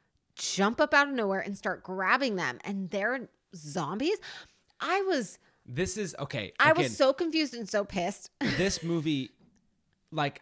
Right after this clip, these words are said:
Speaker 2: okay, and so I think, so I remembered the first movie. This one I don't really, but the next one I know I remember. There's a lot of desert sequences. There's a school
Speaker 1: I don't
Speaker 2: bus.
Speaker 1: remember.
Speaker 2: I
Speaker 1: Nope.
Speaker 2: think the ne-, the next one, uh, they, like, the whole idea now is that,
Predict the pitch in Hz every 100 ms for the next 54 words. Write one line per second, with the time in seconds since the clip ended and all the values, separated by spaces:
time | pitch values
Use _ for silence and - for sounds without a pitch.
0 | - 160 127 - 151 143 - 156 - 147
1 | 143 - 202 226 - - _ 349 349 _
2 | _ - - 160 143 - 160 151 165 208
3 | 262 214 196 - 160 - 110 92 90 107
4 | 185 - 254 208 147 139 127 104 95 _
5 | _ - - 180 190 254 - 226 190 -
6 | 147 151 165 175 185 151 135 123 104 78
7 | - _ - 156 156 147 170 151 113 139
8 | 143 180 - 175 185 - 175 175 - -
9 | - 107 - 196 214 185 190 175 165 160
10 | 151 - 156 170 175 254 254 196 180 -
11 | 156 160 196 - - 170 127 113 98 _
12 | _ _ 135 120 110 127 147 _ - 139
13 | - 165 143 - 220 175 143 151 139 139
14 | 135 117 127